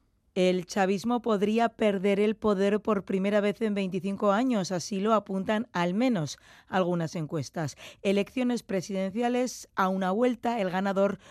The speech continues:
lo será por mayoría simple y el favorito para arrebatar la presidencia a Maduro es Edmundo González Urrutia, de la Plataforma Unitaria Democrática. Pase lo que pase, Maduro ha insistido en que aceptará los resultados,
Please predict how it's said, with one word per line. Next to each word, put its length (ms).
lo 200
será 340
por 160
mayoría 440
simple 480
y 80
el 80
favorito 500
para 320
arrebatar 480
la 140
presidencia 540
a 20
Maduro 400
es 280
Edmundo 560
González 600
Urrutia, 640
de 140
la 120
Plataforma 720
Unitaria 600
Democrática. 840
Pase 300
lo 140
que 120
pase, 540
Maduro 680
ha 100
insistido 720
en 180
que 80
aceptará 540
los 180
resultados, 840